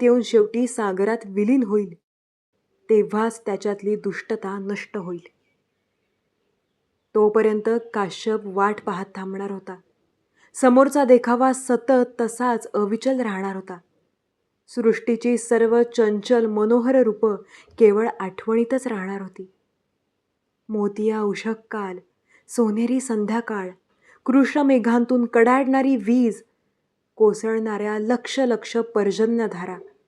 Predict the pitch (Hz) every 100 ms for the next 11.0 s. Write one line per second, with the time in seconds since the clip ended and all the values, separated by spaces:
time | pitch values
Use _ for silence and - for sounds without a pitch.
0 | _ _ _ _ - 220 214 220 214 208
1 | - 226 226 226 233 202 196 220 214 214
2 | 220 226 196 190 202 208 175 _ _ _
3 | _ _ - 269 269 294 302 294 247 214
4 | 254 262 262 262 214 262 269 - 233 208
5 | - - - 240 285 285 - 277 277 302
6 | 269 247 240 240 247 240 226 208 285 240
7 | 233 220 220 214 202 196 208 226 220 196
8 | 202 196 - 220 202 208 226 214 196 -
9 | _ _ _ _ _ 208 202 202 220 214
10 | 226 202 185 - 220 220 202 170 170